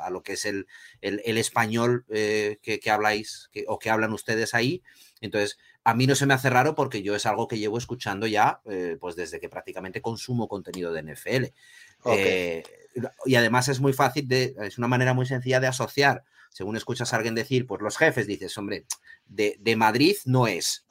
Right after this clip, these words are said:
Speaker 1: Sabemos que de Madrid no es". Y, y, y,
Speaker 2: Exacto.
Speaker 1: pero a mí personalmente no se me hace raro. Pero sí que, bueno, este, está creciendo la creación de contenido, eh, y, y seguramente, pues, igual se pone de moda, como todas las modas vuelven,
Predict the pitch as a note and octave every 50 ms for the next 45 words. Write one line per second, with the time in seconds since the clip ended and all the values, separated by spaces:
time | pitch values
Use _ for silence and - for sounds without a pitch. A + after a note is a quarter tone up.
0 | - - - - A#2 A2 B2 C#3 C3+ F3 F#3 G3+ F#3+ F#3+ - D3+ C#3 - - -
1 | - - - C#3 B2+ B2 B2 B2+ D3+ F#3 A3+ B3+ A3+ F3 D#3 D3 C3+ - - D#3+
2 | B2 B2+ - - - - - - - - - - _ _ _ _ _ _ - -
3 | - - - - - - A#2+ A#2 A#2+ B2 B2 A#2 B2 B2 A#2 G#2+ G#2+ - - A2
4 | G#2 A2+ B2 B2+ C#3+ D3 C#3+ D3+ C3+ C3+ C#3 C3+ D3+ C#3 C#3+ C#3 D3 C#3+ C3+ B2+
5 | B2+ B2+ A#2+ G2 F#2+ F#2+ F2 E2+ D#2 - _ G#2 G#2 G#2+ - - A#2+ C3 C#3 C3+
6 | C3+ A#2+ A2 G2+ F#2 F#2 - - - F2+ F2 E2+ E2+ - - A2 - B2+ A#2 G#2
7 | - C3 C3 C3 B2+ A#2+ A2 G#2+ - A2 G#2 - A2 G#2+ A2+ G#2 A2+ G#2+ A2+ A2
8 | A2 A#2 A2+ B2 D#3+ - - _ _ _ _ _ _ _ _ - F#2+ G2 F#2+ F#2
9 | F#2 F2+ F2+ F2 E2+ E2+ C2+ E2+ F#2 F2+ F2+ F2 E2 E2 D#2+ D#2 D2+ C#2 - -
10 | G2 - - G2+ F#2+ G#2 G#2 G2+ G2+ G2 F#2 F2 A#2 - G#2 F2+ - - - F2
11 | F2+ F2 E2+ F#2+ G2+ G2+ - B2 A#2 A#2+ A#2 A2+ A2 G#2 G#2 B2 B2 A#2 G#2+ -
12 | F#2 F#2 F#2 - A2 A2+ A#2 A#2 A2 A2 B2 A#2+ A#2 A#2 A2+ - - A#2+ B2 B2+
13 | B2+ B2 A#2+ A#2+ C3+ E3+ -